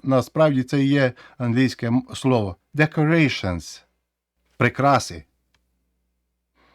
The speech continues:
І ще дуже цікавим є слово, е, toast. Тому що якщо взяти, е, воно і пишеться одинаково, і вимовляється одинаково, але має різні значення. Toast — це коли ви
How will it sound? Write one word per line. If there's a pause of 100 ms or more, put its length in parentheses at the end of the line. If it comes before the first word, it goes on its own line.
(240)
І
ще
дуже
цікавим
є (360)
слово,
е,
toast. (580)
Тому
що
якщо
взяти,
е, (640)
воно
і
пишеться
одинаково, (520)
і
вимовляється
одинаково,
але
має
різні
значення. (240)
Toast —
це
коли
ви